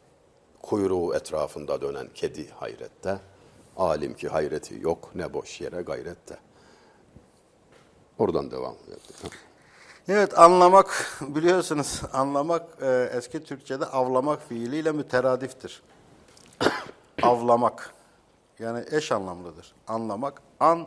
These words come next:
Speaker 2: av demek. Anlamak,
Speaker 1: Avlamak.
Speaker 2: oku hayvana isabet ettirmektir. Manayı yakalamaktır.
Speaker 1: He.
Speaker 2: Manayı
Speaker 1: He.
Speaker 2: yakalamaktır. Manayı yakalarken de peşinden dönüp dolaşıp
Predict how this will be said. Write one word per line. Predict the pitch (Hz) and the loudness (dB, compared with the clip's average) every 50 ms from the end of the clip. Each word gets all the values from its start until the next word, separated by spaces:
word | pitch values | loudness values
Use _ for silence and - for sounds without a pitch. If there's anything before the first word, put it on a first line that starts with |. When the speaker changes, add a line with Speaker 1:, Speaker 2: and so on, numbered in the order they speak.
| - - | -2 4
Speaker 2:
av | 143 156 156 143 127 | 6 6 6 6 2
demek. | 107 104 90 90 85 - - _ _ - _ _ _ _ - _ _ _ - - | -6 -8 -8 -8 -14 -16 -18 _ _ -20 _ _ _ _ -20 _ _ _ -8 -4
Anlamak, | 131 127 127 127 127 131 156 170 175 175 - - - _ _ _ _ _ _ _ - | -4 -2 -2 0 -2 0 0 0 -2 -2 -6 -20 -20 _ _ _ _ _ _ _ -4
Speaker 1:
Avlamak. | - - 113 131 - - - - | -2 2 2 2 2 0 0 0
Speaker 2:
oku | 165 175 165 - - | 2 2 2 0 -2
hayvana | 131 131 131 127 127 127 127 156 151 | -2 -2 -2 -2 -2 -2 -2 -4 -6
isabet | - 123 - - - 123 123 127 135 127 98 | -6 -8 -10 -4 -4 -4 -2 -2 -4 -4 -4
ettirmektir. | 92 - - 92 87 87 87 - _ - - - - _ _ _ _ _ _ _ _ _ _ _ _ _ _ _ _ - - - - - - - - _ _ _ _ _ _ - _ _ - _ _ - | -10 -14 -16 -18 -16 -16 -18 -18 _ -20 -20 -20 -20 _ _ _ _ _ _ _ _ _ _ _ _ _ _ _ _ -20 -20 -20 -20 -20 -20 -20 -20 _ _ _ _ _ _ -20 _ _ -20 _ _ -10
Manayı | 113 120 127 127 127 131 135 135 147 160 | -4 0 2 2 2 2 2 2 2 4
yakalamaktır. | 156 147 127 - - 127 123 120 120 123 117 - - - - - - - - _ _ _ - _ _ _ | 4 2 2 2 0 2 2 2 2 2 0 -2 -4 -12 -12 -12 -14 -18 -20 _ _ _ -20 _ _ _
Speaker 1:
He. | - - 117 107 95 76 69 65 58 - - - - - _ _ _ - | -6 -2 0 0 0 -2 -4 -6 -10 -14 -20 -20 -20 -20 _ _ _ -10
Speaker 2:
Manayı | 110 120 123 123 123 120 117 120 131 143 | -6 -2 -2 0 0 0 0 0 0 2
Speaker 1:
He. | |
Speaker 2:
yakalamaktır. | 143 135 117 104 107 107 113 117 117 117 110 - - - 95 90 - - | 2 2 2 2 0 2 2 2 2 0 -2 -2 -6 -12 -12 -12 -12 -14
Manayı | - 107 113 120 123 127 131 135 147 160 | -8 -4 -2 0 0 0 0 0 0 2
yakalarken | 151 151 139 135 - 135 147 156 165 156 - - 131 117 117 | 2 2 2 2 0 2 4 4 4 4 4 0 -2 0 -2
de | 113 | -4
peşinden | 107 - - 120 113 - 131 127 135 147 151 143 131 | -4 -2 -2 -2 -2 -2 -4 -4 0 0 0 0 2
dönüp | 123 127 139 151 - - | 0 0 0 0 -2 -2
dolaşıp | 123 120 110 107 101 - - 107 | -2 -2 0 -2 -4 -4 -8 -10